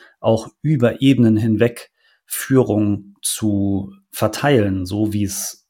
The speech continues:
ähm, für, mal ganz Bundeswehr-, äh, Jargon gesprochen,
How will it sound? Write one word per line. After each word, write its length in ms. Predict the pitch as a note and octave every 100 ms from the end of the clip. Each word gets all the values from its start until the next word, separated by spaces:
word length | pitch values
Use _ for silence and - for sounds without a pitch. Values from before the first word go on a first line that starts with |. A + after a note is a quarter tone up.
| A#2
ähm, 460 | G2+ G2 F#2+ F#2 F#2
für, 720 | - - A#2+ A#2+ A2+ A2+ A2 - _ _ _ _ _ _ -
mal 220 | G2 G2
ganz 300 | G2 G2 -
Bundeswehr-, 600 | G#2+ G#2+ - G#2+ G#2 -
äh, 520 | B2+ A#2 A2 G#2+ -
Jargon 400 | G#2+ G2+ G#2 G#2+
gesprochen, 580 | G#2 - - A2 A#2+ A2